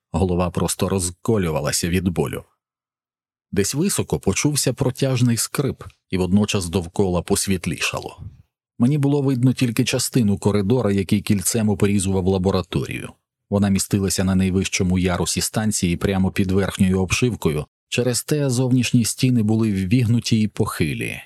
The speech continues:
ілюмінатори, розташовані через кожні кілька метрів, скидалися на бійниці. Зовнішні заслінки на них ураз поповзли вгору.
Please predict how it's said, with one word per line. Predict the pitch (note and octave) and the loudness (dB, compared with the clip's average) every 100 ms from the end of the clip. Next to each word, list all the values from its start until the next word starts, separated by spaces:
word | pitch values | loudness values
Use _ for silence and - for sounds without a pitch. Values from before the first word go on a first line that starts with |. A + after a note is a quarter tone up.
| - | -2
ілюмінатори, | G3+ G2+ G2 G2 F#2 F#2+ F2+ | 2 4 2 2 0 0 0
розташовані | F2 F2+ - F#2 - F#2 F#2 F2 | 0 -2 -2 -2 0 2 2 0
через | G2 F2+ - | 0 -2 0
кожні | F#2 F2 F#2 | 0 2 0
кілька | - F2+ D#2+ F2 | 2 -2 0 0
метрів, | E2+ G2 G#2+ A2+ G2 F2 | 2 0 0 0 -2 -4
скидалися | - - F2+ E2 E2 E2 G2 | -10 -4 -2 0 -2 -2 0
на | F2+ | 0
бійниці. | F2 F2 E2+ D2 - - - - _ _ _ _ _ - | 0 2 2 -2 -4 -6 -8 -12 _ _ _ _ _ -6
Зовнішні | G2 B2+ C3+ - B2 | -2 0 0 2 2
заслінки | A2 A#2 - C#3+ D3 C#3 | 2 0 0 0 2 2
на | B2+ | 2
них | B2+ A2+ - A#2 | 2 0 -2 0
ураз | A2 G#2+ F#2 | 0 0 -2
поповзли | G#2 G2 G2+ F2 F#2+ | -2 0 0 2 0
вгору. | F2+ - F#2 - | 0 -2 -4 -10